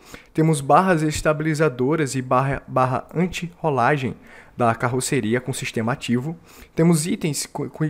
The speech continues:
contribuem, né, para o suv ter melhor desempenho em saídas de curva, e além de minimizar a rolagem da carroceria durante as curvas mais fechadas.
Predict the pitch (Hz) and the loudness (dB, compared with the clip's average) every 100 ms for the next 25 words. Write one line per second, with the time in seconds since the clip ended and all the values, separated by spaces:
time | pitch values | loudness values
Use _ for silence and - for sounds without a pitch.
0 | 147 - 165 180 127 147 156 120 127 135 | -4 -6 -4 -4 -2 -2 0 -2 -2 -4
1 | 143 - 147 143 147 156 160 143 160 175 | -4 -4 -4 -4 -2 0 2 2 0 0
2 | 165 - 135 139 147 147 - 131 127 131 | -6 -2 -2 -2 -2 -4 -2 -2 -2 -4
3 | 151 - 131 139 165 - - - - - | -6 -4 -4 -2 -4 -8 -20 -20 -20 -20
4 | - 190 214 233 196 175 180 208 - 165 | -2 0 2 4 4 4 0 -4 -2 0
5 | 175 202 196 139 139 147 160 123 131 139 | 2 2 2 4 2 2 2 2 0 0
6 | 139 - 135 143 - 127 120 127 135 120 | -4 -4 -4 -4 -2 -2 -2 -2 -2 -2
7 | 113 - - 117 127 120 123 - 165 - | -2 -4 -6 -6 -4 -4 -6 -6 -8 -4
8 | 127 127 120 - | -4 -4 -8 -14